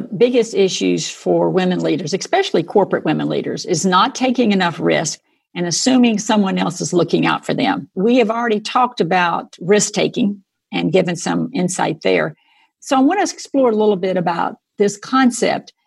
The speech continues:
that people think someone else is looking out for them, especially for women. How does that faulty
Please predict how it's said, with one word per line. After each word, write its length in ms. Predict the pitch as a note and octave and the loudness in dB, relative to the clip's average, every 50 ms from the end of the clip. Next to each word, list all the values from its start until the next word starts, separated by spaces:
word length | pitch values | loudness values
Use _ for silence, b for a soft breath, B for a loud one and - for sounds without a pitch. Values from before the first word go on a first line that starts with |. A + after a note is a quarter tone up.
| _ _ _ | _ _ _
that 180 | F#3+ F3+ F#3 - | -4 -4 -4 -2
people 320 | - B3 B3 B3 B3 A3 | 0 0 0 2 0 -2
think 260 | G#3+ - A3+ G#3 F#3 | -2 -2 -2 -2 -2
someone 440 | - - - G#3 G3+ G3 F#3 F3+ E3 | -4 -2 0 2 2 2 0 0 -2
else 280 | E3 E3+ - D#3 - - | -2 -2 -4 -4 -4 -6
is 100 | D#3 - | -4 -2
looking 300 | E3+ D#3 - F3 - E3 | -2 -2 -2 -2 -2 -2
out 180 | - - - | -2 -4 -6
for 80 | - E3 | -6 -6
them, 160 | D#3 D#3+ E3+ | -4 -2 -2
especially 460 | F#3 F3+ - - - D#4+ - - A3 F#3 - - - | -2 -2 -2 0 0 0 2 0 -2 -2 -2 -6 -2
for 120 | - F3 | -2 0
women. 560 | D3+ D3 E3+ E3+ D#3 D#3 - E3 E3 D3 - - _ _ _ _ _ _ _ | 0 2 0 0 0 0 -2 -2 -6 -8 -10 -14 _ _ _ _ _ _ _
How 380 | - - - - D4+ F4+ G#4 G4 | -14 -10 -4 -2 0 0 0 0
does 280 | G4+ D#4+ C4+ A3+ - | 0 0 -2 0 0
that 380 | - A3+ G#3+ A3 - - - - | 0 0 0 0 -2 -6 -12 -20
faulty 640 | - - G#3 G3 G3 G#3 G#3 - F3 - D#3+ D#3 | -4 0 2 2 2 0 -2 -2 -2 -2 -2 -4